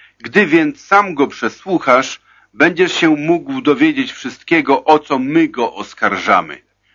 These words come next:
Na co się zgodzili i Żydzi, mówiąc, że tak się rzecz ma. A Paweł odpowiedział, gdy nań skinął, aby mówił: Wiedząc, że ty od wielu lat jesteś sędzią tego narodu,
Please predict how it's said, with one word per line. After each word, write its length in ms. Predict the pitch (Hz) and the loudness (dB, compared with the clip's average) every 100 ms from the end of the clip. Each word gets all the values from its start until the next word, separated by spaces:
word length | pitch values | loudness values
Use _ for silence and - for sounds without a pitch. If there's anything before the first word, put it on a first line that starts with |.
| _ _ | _ _
Na 180 | 110 143 | 2 2
co 140 | 151 | 0
się 240 | 139 143 123 | -2 -2 -2
zgodzili 680 | - 127 120 147 135 139 107 | -4 -6 0 0 0 -4 -8
i 60 | |
Żydzi, 400 | 101 147 151 135 | 0 0 0 -4
mówiąc, 480 | 123 120 117 113 - _ _ | -4 -2 0 -2 -6 _ _
że 160 | - 120 | -6 -6
tak 380 | - 156 165 - | 2 2 2 -4
się 260 | 151 147 | -2 -2
rzecz 360 | 120 123 120 - | 0 -2 -2 -2
ma. 280 | 110 78 - _ _ _ _ _ _ _ - | 0 0 -2 _ _ _ _ _ _ _ 2
A 200 | 117 113 | 4 4
Paweł 480 | - 190 185 180 - | 4 2 4 -2 -2
odpowiedział, 840 | 190 _ 131 120 151 131 139 139 135 _ _ _ | -6 _ -2 2 2 2 0 0 -8 _ _ _
gdy 460 | 110 139 135 131 | 0 2 2 -2
nań 320 | 123 127 120 | 2 0 0
skinął, 580 | 113 - - 143 139 131 | -10 -20 -2 -2 0 -2
aby 260 | - 131 127 | 0 2 2
mówił: 480 | 127 120 107 139 135 _ _ _ _ _ _ _ | 0 -2 0 0 -2 _ _ _ _ _ _ _
Wiedząc, 460 | 139 190 180 180 139 | 0 0 0 -2 2
że 180 | 143 | 0
ty 380 | 139 - 202 - | 0 -2 -2 0
od 200 | 147 120 | -4 -4
wielu 300 | - 180 175 | -2 0 2
lat 300 | 147 147 143 | 4 2 0
jesteś 380 | 139 127 139 120 | -8 -8 -10 -10
sędzią 460 | - 151 131 131 120 | -2 -2 0 -4 -4
tego 220 | 127 120 | -2 0
narodu, 580 | 113 123 139 131 104 | 2 2 2 0 -8